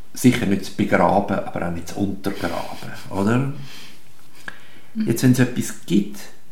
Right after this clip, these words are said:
Speaker 1: wo du findest, das ist jetzt dir wichtig, dann gibt es etwas, wo ich in der Gesprächsführung als Kinderarzt,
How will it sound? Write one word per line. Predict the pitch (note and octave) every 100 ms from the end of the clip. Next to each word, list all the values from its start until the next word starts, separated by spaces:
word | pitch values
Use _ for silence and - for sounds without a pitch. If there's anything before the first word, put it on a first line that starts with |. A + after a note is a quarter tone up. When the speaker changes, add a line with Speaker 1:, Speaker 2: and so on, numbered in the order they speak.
| -
Speaker 1:
wo | A#2+
du | A#2
findest, | A#2+ B2 B2+ C3 B2+
das | C3
ist | B2
jetzt | A2 - G#2
dir | F2+ F2+
wichtig, | F#2+ G2+ - - - - - - - - - - - - - - - - - - - - - -
dann | A2+ C#3+
gibt | C3 B2+
es | A#2
etwas, | - -
wo | A2+
ich | A#2+ B2+
in | G#2+
der | F#2
Gesprächsführung | - - G2+ B2+ - - G#2 F2+ F2+
als | E2 -
Kinderarzt, | - C3 D#3 C3+ F2+ - - - -